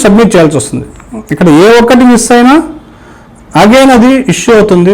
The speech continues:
రేపు ఫ్యూచర్లో మీరు వాళ్ళ నేమ్స్ మెన్షన్ చేయకుండా లీగల్ హెయిర్ సర్టిఫికేట్ తీసుకున్నా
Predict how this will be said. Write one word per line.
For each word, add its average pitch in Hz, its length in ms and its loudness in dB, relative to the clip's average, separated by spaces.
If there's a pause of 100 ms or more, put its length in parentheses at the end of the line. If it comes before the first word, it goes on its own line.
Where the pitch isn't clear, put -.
రేపు 175 180 -2
ఫ్యూచర్లో 220 440 2
మీరు 185 200 2
వాళ్ళ 175 140 2 (180)
నేమ్స్ 208 360 0
మెన్షన్ 175 360 0
చేయకుండా 180 360 0
లీగల్ 160 240 0
హెయిర్ 156 160 -2
సర్టిఫికేట్ 151 400 -2 (120)
తీసుకున్నా 143 500 -2